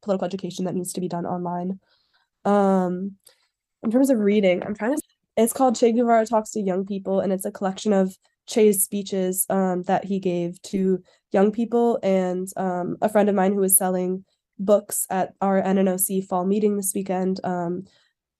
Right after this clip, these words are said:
recommended it to me, so I bought it. Um, and it contains my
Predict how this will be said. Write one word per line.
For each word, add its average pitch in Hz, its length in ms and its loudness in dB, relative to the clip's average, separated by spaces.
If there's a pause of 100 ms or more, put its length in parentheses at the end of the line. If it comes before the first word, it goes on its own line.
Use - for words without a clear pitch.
(160)
recommended 190 500 2
it 185 120 -2
to 208 100 -2
me, 190 160 4
so 196 120 -2
I 190 80 2
bought 170 240 0
it. 175 280 -4
Um, 175 480 -4 (440)
and 190 460 4
it 208 120 0
contains 202 560 -2
my 185 520 -2